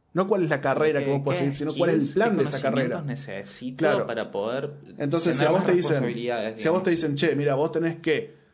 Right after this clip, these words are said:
Speaker 1: tener esto, tenés que hacer, como te digo, a-, tener un idioma más, tenés que hacer un curso de esto, tenés que tener tal, tal certificación, tenés que haber lo que sea",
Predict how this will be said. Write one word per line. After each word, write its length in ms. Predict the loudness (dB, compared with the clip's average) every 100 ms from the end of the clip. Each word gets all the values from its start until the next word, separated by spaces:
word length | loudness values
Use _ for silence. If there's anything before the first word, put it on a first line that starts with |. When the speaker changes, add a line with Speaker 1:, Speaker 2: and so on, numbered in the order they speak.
| _
Speaker 1:
tener 320 | -6 -2 -2 -6 -6
esto, 640 | -4 -2 0 0 0 -6 -18 -20 _
tenés 200 | -6 -2
que 80 | -2
hacer, 360 | -2 -2 -2
como 160 | -4 -4
te 60 | -2
digo, 180 | -2 -2
a-, 160 | -6
tener 260 | -6 -6 -2
un 100 | -2
idioma 300 | -2 -2 -4
más, 240 | -2 -2 -2
tenés 140 | -4
que 60 | -4
hacer 120 | -4
un 60 | -4
curso 260 | -6 -6 -2
de 80 | -2
esto, 200 | -4 -4
tenés 180 | -4 -4
que 80 | -6
tener 240 | -4 -4 -4
tal, 280 | -4 -6 -4
tal 160 | -4
certificación, 720 | -4 -8 -8 -6 -6 -2 -2 -2
tenés 220 | -4 -6
que 180 | -4 -4
haber 340 | -2 -4 -6
lo 100 | -8
que 100 | -6
sea", 460 | -2 0 2 0